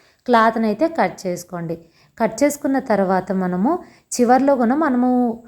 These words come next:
స్టిచ్చింగ్ వేసుకునేటప్పుడు ఒకసారి సరి చూసుకోండి. మనము లెంత్, లెహంగా లెంత్ ఎంత పెట్టాము నడుము అనేసి అంత లెంత్ వరకు చూసుకుంటూ ఎక్స్ట్రా క్లాత్ తీసేసుకొని అక్కడ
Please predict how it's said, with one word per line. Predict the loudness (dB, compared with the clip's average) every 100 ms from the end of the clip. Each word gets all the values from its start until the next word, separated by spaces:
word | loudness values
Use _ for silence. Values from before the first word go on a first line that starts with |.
| _ _ _ -14
స్టిచ్చింగ్ | -6 -6 0 2 4
వేసుకునేటప్పుడు | 4 2 -2 -2 -2 -2 2 0
ఒకసారి | 2 0 0 0
సరి | -2 -2
చూసుకోండి. | -2 -4 -4 -4 -2 0
మనము | 0 0 2 2 2
లెంత్, | 2 0 0 -4 -6 _ _ _ _ _ _ -4
లెహంగా | -2 2 2 2 2 2
లెంత్ | 2 2 2
ఎంత | 2 2 0
పెట్టాము | 0 0 0 2 2
నడుము | 2 2 0
అనేసి | 0 -2 -2 -4 -2
అంత | 0 0 0
లెంత్ | 2 0 2
వరకు | 2 2 0 -2
చూసుకుంటూ | -2 -4 -4 -4 -2 -2
ఎక్స్ట్రా | -2 -4 -2 -4
క్లాత్ | 0 2 2 2
తీసేసుకొని | -2 -2 -4 -6 -6 -4 -4 -4 -10 -20 -20 -6 -4
అక్కడ | 0 2